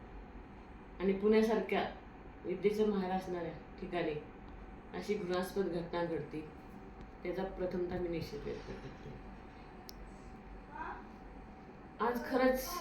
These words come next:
महाराष्ट्रामध्ये महिला सुरक्षित आहेत का? दिवसा ढवळ्या जर अशा काही गोष्टी घडत असेल, हे कितपत योग्य आहे? खरंच महिलांचं सक्षमीकरण, सबलीकरण आणि खरंच महिला सुरक्षित आहेत का,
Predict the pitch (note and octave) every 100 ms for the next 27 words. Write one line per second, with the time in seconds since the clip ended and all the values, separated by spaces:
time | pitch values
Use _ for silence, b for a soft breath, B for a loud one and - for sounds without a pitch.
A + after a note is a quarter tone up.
0 | - - - - G#3+ A3+ A3+ G#3+ G#3+ A3
1 | G#3 F#3 F#3 G3 F#3+ F#3+ G3 F#3 F#3 G#3+
2 | G3 F#3+ G3 F#3+ C#3+ C3 - - - -
3 | - - - - - - - F#3+ G#3+ G#3+
4 | A#3+ A#3 G#3+ A3 A#3 A3 G#3 G3 G3 F#3
5 | F#3 F#3+ F3 D#3+ D3 D#3 - - - -
6 | - - - - - G#3+ A3 A3 A3 -
7 | A3+ F#3+ E3 C#3+ C3 - - - - A#3
8 | A#3 A3 F#3+ G3 F#3+ G3 G3+ - G3 F#3+
9 | F#3 F#3 - F3+ E3+ F3 F3+ F3 F3 -
10 | B B B - F#3 G3+ - A3 E4+ E4+
11 | A#3+ G#3 G3 G#3 F#3+ - G#3+ F#3+ F#3 F3+
12 | - -